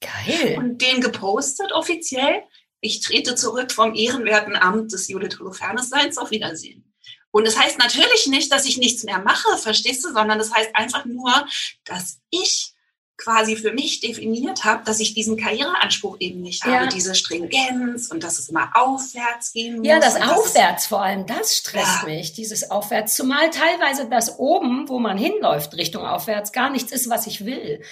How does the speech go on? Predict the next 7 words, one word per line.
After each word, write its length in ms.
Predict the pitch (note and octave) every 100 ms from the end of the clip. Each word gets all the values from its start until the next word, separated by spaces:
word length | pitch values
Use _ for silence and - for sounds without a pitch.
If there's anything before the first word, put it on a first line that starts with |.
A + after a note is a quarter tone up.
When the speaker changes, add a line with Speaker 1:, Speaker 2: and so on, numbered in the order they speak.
| - - -
Speaker 1:
Also 260 | G#3+ G#3+ G#3+
man, 180 | A3 A3
es 160 | -
wird 220 | B3 D#4+
einem 220 | B3+ A#3+ A3
als 340 | G#3 G3 -
Berühmter 640 | A3+ A3 C#4 D#4+ - D4+